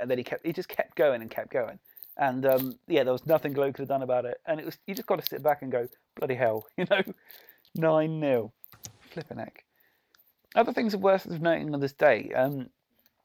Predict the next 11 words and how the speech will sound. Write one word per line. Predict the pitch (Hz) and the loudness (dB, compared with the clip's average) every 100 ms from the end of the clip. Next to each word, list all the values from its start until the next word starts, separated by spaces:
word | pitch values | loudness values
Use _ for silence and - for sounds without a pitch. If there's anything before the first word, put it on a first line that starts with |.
| - | -10
it | 190 | -4
was | 208 - - - _ _ _ _ | -4 -6 -18 -20 _ _ _ _
a | - | -16
pretty | - - 427 | -4 0 0
good | 190 170 - | 2 0 0
day | 175 151 | -2 -2
for, | 113 143 131 127 | -4 2 4 6
um, | 127 123 120 127 _ _ - - | 4 2 -6 -10 _ _ -18 -12
for | |
Stunties, | 151 - - 127 - | -10 -6 -6 -6 -8
actually. | - - 71 | -8 -8 -12